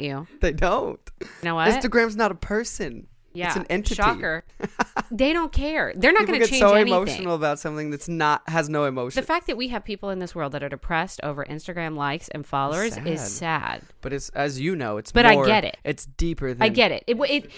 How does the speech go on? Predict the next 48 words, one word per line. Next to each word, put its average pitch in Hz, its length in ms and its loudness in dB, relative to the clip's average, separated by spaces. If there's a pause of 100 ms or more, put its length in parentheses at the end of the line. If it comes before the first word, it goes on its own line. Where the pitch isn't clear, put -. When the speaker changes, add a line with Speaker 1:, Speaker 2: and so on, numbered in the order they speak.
Speaker 1:
it 294 80 -2
has 294 140 2
nothing 294 260 -2
to 240 60 -4
do 220 100 -4
with 185 120 -2
Instagram. 165 440 -2
It 160 40 -6
has 180 140 -4
everything 185 360 -4
to 165 80 -6
do 165 140 -4
with 156 120 -4
identity 151 500 -4
and 135 120 -10
value. 135 320 -6 (280)
Speaker 2:
Exactly. - 800 -16
Speaker 1:
So 196 220 0
it's - 220 -4
a, 226 140 -2
it's 226 120 -4
a 202 60 -6
deeper 175 300 -8
issue. 156 400 -12 (140)
But 165 280 0 (100)
the 185 180 -4
fact 175 300 -2
that 185 180 -4
i-, 190 140 -12
an 196 160 -6 (120)
Instagram, 170 800 -6
you 185 140 -6
know, 156 80 -4
a 151 60 -6
social 185 260 -6
media 165 360 -8
app 151 220 -4
is 143 120 -10
bringing 160 340 -8
that 147 160 -6
out, 156 380 -8 (420)
that's 240 180 -12
telling. 254 460 -12 (320)
Speaker 2:
Well, 127 120 -4
it's 120 220 -8
just, - 220 -10
it's, 123 240 -12
it's - 240 -8